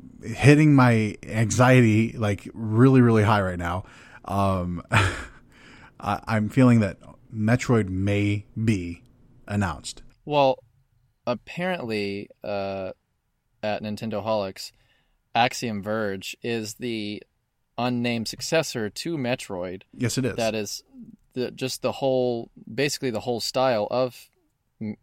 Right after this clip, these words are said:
Speaker 2: Metroid. Just, it's just got a different title.
Speaker 1: Yeah, it's a, it's an independent game. It's, uh, it's definitely a Metroidvania game.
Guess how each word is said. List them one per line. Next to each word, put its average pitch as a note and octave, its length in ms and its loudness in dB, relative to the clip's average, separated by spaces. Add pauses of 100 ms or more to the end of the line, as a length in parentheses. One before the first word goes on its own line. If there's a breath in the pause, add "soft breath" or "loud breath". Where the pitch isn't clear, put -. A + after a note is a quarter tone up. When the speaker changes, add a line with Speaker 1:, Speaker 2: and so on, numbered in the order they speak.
(100)
Speaker 2:
Metroid. G2+ 580 -8
Just, G#2 300 -10 (140)
it's - 320 -12 (200)
just - 280 -12
got G#2 140 -6
a G2 40 -8
different F#2+ 300 -12
title. - 400 -8 (140)
Speaker 1:
Yeah, C3 180 4
it's B2+ 200 2
a, C#3 40 6
it's C3 240 2
an C3 100 8
independent C#3 400 6
game. G#2 300 -2
It's, A2+ 280 -2
uh, G2+ 280 2
it's G#2+ 160 -4
definitely B2 480 6
a G#2+ 60 4
Metroidvania A2 640 2
game. F2+ 280 -8